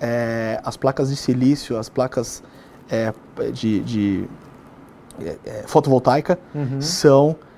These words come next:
Speaker 1: é, chinesas, as melhores são chinesas. Então, a Bloomberg faz um ranking aí das, é, que chama o ranking das, das Tier One de
Speaker 2: Uhum.
Speaker 1: placas, que são, ah, eles fazem uma análise da, tanto da parte econômica das empresas, quanto se elas foram,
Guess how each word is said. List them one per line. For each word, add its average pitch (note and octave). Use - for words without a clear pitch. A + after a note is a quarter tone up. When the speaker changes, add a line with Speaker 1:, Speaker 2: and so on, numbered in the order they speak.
Speaker 1:
é, A#2+
chinesas, B2
as A2+
melhores A#2+
são A#2+
chinesas. A#2
Então, A#2
a A#2+
Bloomberg C3+
faz B2+
um B2
ranking B2
aí A#2
das, A#2
é, G#2+
que -
chama B2+
o A#2+
ranking C3+
das, B2
das B2+
Tier C#3+
One C3+
de B2
Speaker 2:
Uhum. C#3
Speaker 1:
placas, C3+
que -
são, E3
ah, B2
eles B2
fazem C3+
uma C3
análise A#2+
da, G#2
tanto B2
da B2
parte A#2+
econômica A#2+
das A#2
empresas, B2
quanto C3+
se -
elas B2+
foram, C3